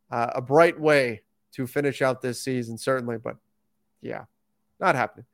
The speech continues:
J J Ramirez, "Lakers finally had a complete game, even with Pat Bev in the way." Um, agreed.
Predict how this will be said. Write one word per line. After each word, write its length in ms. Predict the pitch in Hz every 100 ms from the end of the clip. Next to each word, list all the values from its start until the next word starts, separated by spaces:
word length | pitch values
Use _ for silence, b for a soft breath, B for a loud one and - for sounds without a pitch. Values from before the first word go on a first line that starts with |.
| _ _
J 180 | - 214
J 120 | 185
Ramirez, 460 | 185 147 123 120 -
"Lakers 320 | 170 185 165
finally 280 | 151 151 143
had 120 | 135
a 60 | 131
complete 460 | 131 120 185 -
game, 300 | 147 147 143
even 240 | 151 143 139
with 180 | 123 -
Pat 240 | 135 110
Bev 300 | 135 131 117 _ _ _ _ -
in 340 | 151 156 147
the 100 | 127
way." 520 | 123 143 139 170 226 - _ _ _ _ _ _ _ _ _
Um, 600 | 147 156 160 165 165 165 - _ _ _ _ _ _ _ _ _ _ _ _ _ _ _ _ _ _ _ _ _ _ _ _ _
agreed. 680 | 139 123 156 185 147 151